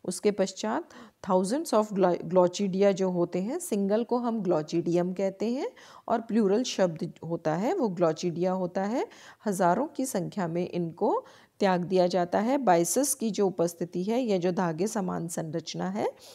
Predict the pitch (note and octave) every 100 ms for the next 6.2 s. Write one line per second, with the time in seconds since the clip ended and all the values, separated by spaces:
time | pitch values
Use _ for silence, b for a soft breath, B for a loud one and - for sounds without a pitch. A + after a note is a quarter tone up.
0 | B - G#3+ - D4+ C4 G3 E3+ - G3
1 | G#4+ E5+ b b b - A3+ B3+ E4+ -
2 | G3 E3+ - F#3 G#4 - B B - F3+
3 | F#3 F#3 F3+ F3+ G3 B3 G4 F#4 G3+ G3
4 | F3+ G3 - G3 F#3+ A#3+ G4+ E4 G3+ F3+
5 | F#3 - - C#4 - - G3 F3 D#3+ D3+
6 | E3 D#4+